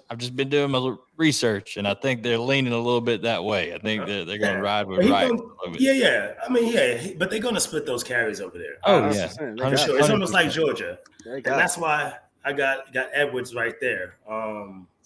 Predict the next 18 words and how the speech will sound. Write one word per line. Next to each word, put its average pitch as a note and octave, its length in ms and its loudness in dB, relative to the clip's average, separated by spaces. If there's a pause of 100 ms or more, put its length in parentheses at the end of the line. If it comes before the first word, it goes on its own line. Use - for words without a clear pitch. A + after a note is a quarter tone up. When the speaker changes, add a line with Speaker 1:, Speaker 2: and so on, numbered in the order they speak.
(1160)
Speaker 2:
I C#3+ 80 0
love E3 240 0
the, - 240 -8
I D3+ 60 -2
love G3 260 -4
his D#3 240 -8
tenacity C3 720 0
as A2+ 120 -6
a, A#2+ 180 -8
as A#2+ 160 -4
a G#2 40 -8
smaller C3+ 360 -2
back. C#3 320 -4 (640)
Um, A#2+ 500 -2
gets C#3+ 220 -4
downhill C3+ 540 2
really C3+ 220 -2
strong. C3+ 520 -4